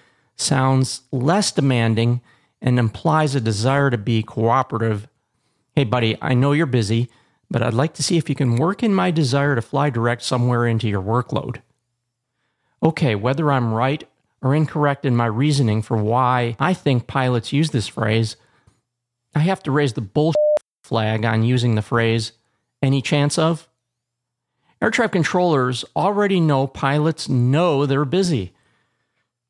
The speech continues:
The best thing we pilots can do to help a busy controller is keep our transmissions brief and to the point and absolutely in line with standard phraseology when and where possible.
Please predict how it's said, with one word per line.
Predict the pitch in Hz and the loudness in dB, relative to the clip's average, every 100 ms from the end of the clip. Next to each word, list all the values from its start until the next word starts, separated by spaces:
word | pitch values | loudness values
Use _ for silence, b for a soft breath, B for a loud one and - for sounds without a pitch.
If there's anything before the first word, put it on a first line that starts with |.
| _ - _ _ | _ -20 _ _
The | 151 139 | 0 0
best | 117 - 170 220 - - | -2 0 0 0 -6 -2
thing | 180 180 165 160 | 0 2 2 2
we | 196 | 0
pilots | - 185 175 180 - | 0 0 0 0 -2
can | - 131 | -2 0
do | 156 | 2
to | 143 | 2
help | 120 165 165 | 2 0 -2
a | |
busy | - 208 208 190 | -4 -2 -2 0
controller | 151 131 - 110 120 131 _ | 0 0 0 0 0 -2 _
is | 147 - | 0 0
keep | - 185 196 | 0 0 0
our | 156 | -2
transmissions | - 151 139 113 143 135 120 98 | 0 0 2 2 0 2 0 0
brief | - 139 180 - | -2 0 0 -2
and | 131 113 | -2 0
to | 117 | 0
the | 110 | -2
point | - 139 170 - _ | -2 0 0 -4 _
and | 127 120 - - | 0 0 -6 -4
absolutely | 139 165 - - 147 151 131 131 120 | 0 0 -2 -2 0 0 0 -2 0
in | 139 156 | 0 2
line | 147 127 135 127 | 2 2 0 0
with | 117 | -2
standard | - 139 123 127 - | -2 -2 0 0 -2
phraseology | 123 117 113 117 113 110 117 | 0 0 0 0 0 0 -2
when | 107 110 | 0 0
and | 110 104 | 2 0
where | 104 | 0
possible. | - 120 117 - 113 | 0 0 0 -4 -8